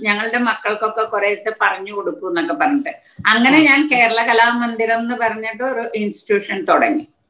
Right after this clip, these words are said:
Speaker 2: ഉം.
Speaker 1: ഞാൻ അപ്പൊ അതില് അന്ന് തന്നെ ഒരു പത്ത് കുട്ടികള് ഉണ്ടായിരുന്നു തുടക്കത്തിൽ തന്നെ.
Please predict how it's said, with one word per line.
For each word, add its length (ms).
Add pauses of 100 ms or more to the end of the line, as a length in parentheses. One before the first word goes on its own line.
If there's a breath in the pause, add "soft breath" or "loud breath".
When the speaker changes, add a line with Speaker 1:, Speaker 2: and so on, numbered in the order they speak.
(260)
Speaker 2:
ഉം. 200 (640)
Speaker 1:
ഞാൻ 240 (100)
അപ്പൊ 180
അതില് 460
അന്ന് 520
തന്നെ 260
ഒരു 280 (120)
പത്ത് 200
കുട്ടികള് 500 (160)
ഉണ്ടായിരുന്നു 460 (240)
തുടക്കത്തിൽ 480
തന്നെ. 380